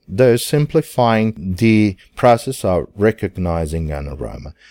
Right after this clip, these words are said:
As soon as we determine the subclass of the aroma, so for example it is a white berried fruit, we can concentrate on what specific fruit. Is it an apple? Is it a pear? Is it a peach? And so on.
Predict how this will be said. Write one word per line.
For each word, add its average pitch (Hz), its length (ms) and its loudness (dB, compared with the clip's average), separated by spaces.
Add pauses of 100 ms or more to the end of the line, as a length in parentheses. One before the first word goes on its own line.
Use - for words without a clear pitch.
(160)
As - 120 -6
soon 135 180 4
as 120 180 2
we 107 140 2
determine 98 640 0
the 82 80 -2
subclass 110 760 0
of 78 180 -6
the 80 100 -2
aroma, 85 420 0
so 69 380 -4
for 67 200 -6
example 90 640 0
it 78 160 -2
is 73 160 -6
a 76 140 -4
white 95 400 0
berried 98 420 2
fruit, 135 440 0
we 101 180 0
can 120 380 0
concentrate 127 760 0
on 107 280 0
what 226 360 -2
specific - 800 -4
fruit. 71 340 -6 (220)
Is - 220 -2
it 95 200 0
an 98 120 0
apple? 123 480 2 (320)
Is 107 260 0
it 95 220 -2
a 87 60 -4
pear? 110 500 4 (160)
Is - 120 -12
it 98 160 -4
a 90 60 -8
peach? - 720 -2
And 82 240 -2
so 76 320 -2
on. 65 400 -6